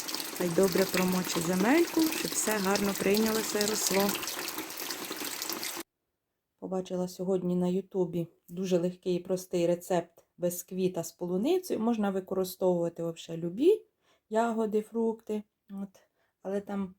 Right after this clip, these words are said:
пекли з полуницею, у мене якраз є полуниця. Є банани, можна добавляти також. Ну, побачимо, яблука є. Ну, накидаю полуниці, а там побачу, можливо, ще щось добавлю. Для цього нам потрібно вісім яєць,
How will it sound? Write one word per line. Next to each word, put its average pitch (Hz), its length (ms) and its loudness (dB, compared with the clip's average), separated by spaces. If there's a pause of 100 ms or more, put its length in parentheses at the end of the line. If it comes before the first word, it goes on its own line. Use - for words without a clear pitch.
(120)
пекли 214 300 -4
з 208 60 -6
полуницею, 262 540 0
у - 20 0
мене 196 200 2
якраз 185 420 -4
є 294 160 -4
полуниця. 262 680 -2 (720)
Є 190 220 2
банани, 254 560 2
можна 233 340 2
добавляти 214 680 0
також. 196 560 -8
Ну, 415 180 -4
побачимо, 170 520 -6
яблука 254 480 -2
є. 214 280 0 (680)
Ну, 302 200 -4 (680)
накидаю 208 500 2
полуниці, 220 460 2
а 190 60 2
там 190 220 -2
побачу, 175 420 -6
можливо, 180 340 -2
ще 185 240 0
щось 190 480 -2
добавлю. 180 640 0 (1040)
Для 233 160 6
цього 226 240 6
нам 202 180 6
потрібно 185 600 0
вісім 180 580 -2
яєць, 190 760 0